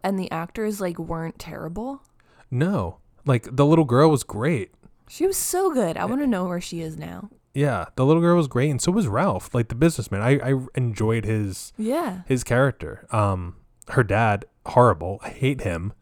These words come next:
Speaker 1: And the s-,
Speaker 2: And,
Speaker 1: and the
Speaker 2: and,
Speaker 1: stepmom.
Speaker 2: and the stepmom. But
Speaker 1: Ugh.
Speaker 2: yeah, they were, they were the absolute worst. So it was so satisfying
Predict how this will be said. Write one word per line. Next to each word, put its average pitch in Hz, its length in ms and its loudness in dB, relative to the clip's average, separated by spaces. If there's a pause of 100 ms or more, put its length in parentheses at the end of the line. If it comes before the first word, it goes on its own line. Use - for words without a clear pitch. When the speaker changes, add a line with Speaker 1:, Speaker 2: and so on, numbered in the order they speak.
(220)
Speaker 1:
And 190 300 -4
the 180 60 -6
s-, - 220 -10 (120)
Speaker 2:
And, - 100 -6
Speaker 1:
and 113 220 0
the 98 180 -6
Speaker 2:
and, - 120 -6
Speaker 1:
stepmom. 113 200 0
Speaker 2:
and 113 120 2
the 98 40 -2
stepmom. 92 540 -2 (160)
But 92 240 0
Speaker 1:
Ugh. - 260 -16
Speaker 2:
yeah, 110 180 0
they 107 120 2
were, 127 100 2
they 113 160 0
were 110 100 2
the 104 160 -4
absolute 98 360 -4
worst. 92 260 -2
So 113 100 0
it 110 140 0
was 107 140 2
so 113 340 0
satisfying 90 840 -6